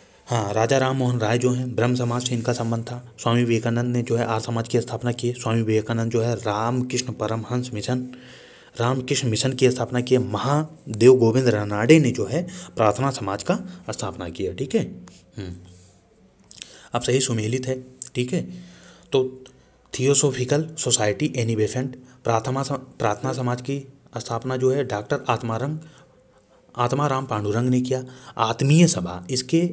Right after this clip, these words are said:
संस्थापक जो थे राजा राम मोहन राय थे। भारतीय ब्रह्म समाज तो केशव चंद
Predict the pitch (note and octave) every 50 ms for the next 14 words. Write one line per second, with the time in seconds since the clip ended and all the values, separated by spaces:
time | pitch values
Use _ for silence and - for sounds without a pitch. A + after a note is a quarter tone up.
0 | - - - - C3+ B2 A2+ - - A2+ A2 - D#3 C#3 B2 A#2 - - D3 F3
1 | F3+ - - - - - - - - - - - _ _ _ _ - - - G#2+
2 | A2+ A2+ A#2 A#2+ D3 D#3 F3 F3 F3+ - - - A2+ A2 A2+ A#2+ A#2+ A#2 A2 G#2+
3 | G#2 F#2 F2+ F2+ F2 F2 - - F2 E2+ - - - - - - - - - -
4 | - - G#2+ G#2+ A2+ G#2+ - C#3+ C#3+ C#3 - A#2+ B2+ C3+ C#3 - - B2 B2+ C3
5 | C3 - - - - - - - C3 B2+ - A#2+ A#2 A2+ - C#3 B2+ - C3 A#2+
6 | A#2+ -